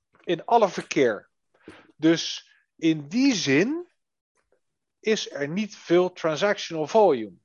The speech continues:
Is er inderdaad niet veel lock-ups due to licensing. Ehm,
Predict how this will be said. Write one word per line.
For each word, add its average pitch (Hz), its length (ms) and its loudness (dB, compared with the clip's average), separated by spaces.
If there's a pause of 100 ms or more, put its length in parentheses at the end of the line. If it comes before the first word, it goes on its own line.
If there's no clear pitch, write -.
(460)
Is - 360 -2
er 156 220 -2
inderdaad 143 760 -2 (200)
niet 156 300 -12
veel 160 340 2
lock-ups 175 680 -2
due 180 180 -8
to 156 280 0
licensing. 214 680 -2 (540)
Ehm, 160 440 -2